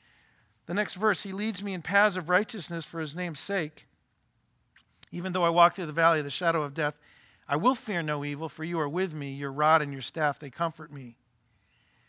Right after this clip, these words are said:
God's paths are always righteous and good. When God is leading,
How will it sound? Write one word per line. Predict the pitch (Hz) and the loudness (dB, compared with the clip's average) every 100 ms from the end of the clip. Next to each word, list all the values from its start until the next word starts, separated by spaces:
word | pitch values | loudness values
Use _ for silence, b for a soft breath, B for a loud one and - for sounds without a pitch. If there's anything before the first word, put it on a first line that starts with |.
| _ _ _ | _ _ _
God's | 185 220 - | 6 6 4
paths | - 214 208 185 165 | 4 6 8 6 4
are | 170 170 180 | 2 2 6
always | 185 202 196 196 160 | 8 8 6 0 -2
righteous | 160 170 170 170 - | 0 0 0 -8 -8
and | 151 139 | -8 -6
good. | 139 131 | -6 -6
When | 139 | -8
God | 127 170 226 | 2 4 4
is | 226 185 | 0 -4
leading, | 180 190 190 | -4 -4 -8